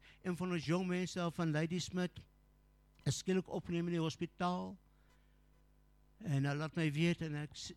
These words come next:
sê vir hulle, "Ek is nou nie daar nie, maar ek gaan oor die foon bid vir jou."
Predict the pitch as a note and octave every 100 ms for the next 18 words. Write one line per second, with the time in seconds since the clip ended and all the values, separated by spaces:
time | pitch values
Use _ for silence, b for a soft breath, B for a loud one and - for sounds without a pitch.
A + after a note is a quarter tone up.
0 | - - F#3+ F3+ F3 E3+ D#3 - C3+ D#3+
1 | F3+ E3 D#3 D3+ D#3 D#3 F3 F#3 F3+ -
2 | G#3+ G3+ D3+ C3+ C#3 A#2+ A2+